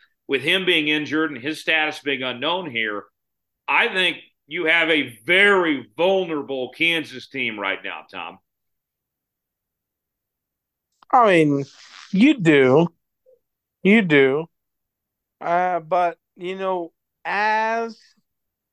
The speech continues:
Speaker 2: as K U, really as K U, and, and this doesn't substitute for anything, right? As K U, we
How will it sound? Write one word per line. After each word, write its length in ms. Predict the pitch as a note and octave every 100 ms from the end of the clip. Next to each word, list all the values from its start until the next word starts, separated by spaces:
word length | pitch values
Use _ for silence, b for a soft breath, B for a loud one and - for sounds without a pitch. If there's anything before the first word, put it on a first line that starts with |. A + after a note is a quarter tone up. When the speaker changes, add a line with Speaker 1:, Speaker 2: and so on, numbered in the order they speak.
| _ _ _ _ _ _ _ -
Speaker 2:
as 340 | F#3+ A3 G3+ _
K 160 | F#3 E3+
U, 400 | C3 A2+ G#2+ - _ _
really 380 | D#3+ F3+ F3 D3+
as 340 | D3+ F#3 F3+
K 220 | - D#3 D3
U, 440 | B2+ A#2+ A2+ A2+ _ _ _ _ _ _ _ _
and, 200 | F3+ F#3
and 220 | F#3 F3
this 200 | F3 F3
doesn't 420 | - E3+ D3+ D3+ C3
substitute 680 | - E3+ C#3+ C#3+ C#3+ D3
for 160 | - B2
anything, 480 | B2+ D3 C3 A#2+ A2+
right? 360 | A2+ A2+ B2+ - _ _ _ _ _ _ _
As 340 | - D#3+ F3+ D#3
K 240 | - E3
U, 460 | D3 C3+ B2+ B2 C3 _ _ _ -
we 680 | C3 D#3+ F3 F3 F3 E3+